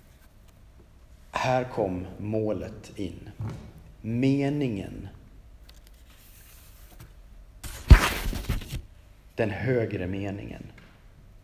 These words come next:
Uppdraget. Jag ska vittna om allt du har gjort. Alltså, att, att tillhöra Gud är inte bara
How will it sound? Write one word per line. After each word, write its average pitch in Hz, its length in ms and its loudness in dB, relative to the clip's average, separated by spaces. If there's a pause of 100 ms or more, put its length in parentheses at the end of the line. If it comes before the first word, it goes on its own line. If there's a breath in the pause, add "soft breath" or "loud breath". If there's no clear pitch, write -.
(180)
Uppdraget. 123 1120 -2 (3250)
Jag 117 160 2
ska 113 180 0
vittna 113 540 -2
om 95 160 -4
allt 95 260 -8
du - 100 -10
har 95 80 -8
gjort. - 380 -12 (1080 loud breath)
Alltså, 110 280 -2 (720 loud breath)
att, - 360 -6
att - 120 -4
tillhöra 127 360 2
Gud 131 380 0
är 107 80 0
inte 110 260 -4
bara 107 440 2